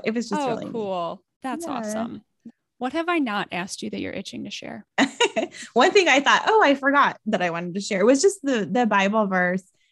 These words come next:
Speaker 1: James one nineteen, that says, "Be quick to listen,
Speaker 2: Yeah.
Speaker 1: slow to speak, and slow to become angry."
Speaker 2: Yeah.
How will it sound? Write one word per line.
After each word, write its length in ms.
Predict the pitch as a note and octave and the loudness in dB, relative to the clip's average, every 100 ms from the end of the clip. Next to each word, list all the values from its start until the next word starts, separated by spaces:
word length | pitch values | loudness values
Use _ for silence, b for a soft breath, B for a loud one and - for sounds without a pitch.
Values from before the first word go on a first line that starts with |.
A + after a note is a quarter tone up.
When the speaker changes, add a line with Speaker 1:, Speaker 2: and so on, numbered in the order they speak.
| _ G3+ | _ -2
Speaker 1:
James 340 | G3 G3+ G#3+ | 0 0 0
one 340 | G3 F3+ F#3 G3 | -2 0 -2 -2
nineteen, 720 | F#3 F#3+ G3 - F3 F3 F3 | -2 -4 -6 -10 -10 -8 -10
that 160 | F3 - | -12 -10
says, 260 | F3+ E3+ | -8 -8
"Be 200 | F#3+ G3 | -4 -4
quick 480 | - _ B3+ C4+ _ | -4 _ -6 -6 _
to 160 | - C4+ | -6 -4
listen, 840 | G3+ G3 - - - - G3+ G#3 G3+ _ _ | 0 -2 -2 -8 -6 -6 -4 -6 -8 _ _
Speaker 2:
Yeah. 280 | A#3 A#3 A3 | -20 -18 -14
Speaker 1:
slow 520 | G#3+ G3+ G3 G3+ G3+ A3 | -4 2 4 4 2 0
to 160 | A3 | -6
speak, 600 | G3+ - F3+ D#3+ - - _ _ _ _ _ | -10 -8 -6 -4 -6 -10 _ _ _ _ _
and 160 | G3 F#3+ | 2 2
slow 460 | - F#3+ F3+ F3+ | 2 2 4 2
to 140 | F#3+ F#3+ | 0 -6
become 500 | F3+ F#3 F3 D#3 - D3+ | -8 -6 -8 -8 -8 -4
angry." 600 | D3+ D3+ - E2 C#3 G3 _ _ | -2 -2 -6 -8 -8 -10 _ _
Speaker 2:
Yeah. 540 | A3+ G3+ G3+ G#3+ - | -20 -20 -20 -20 -20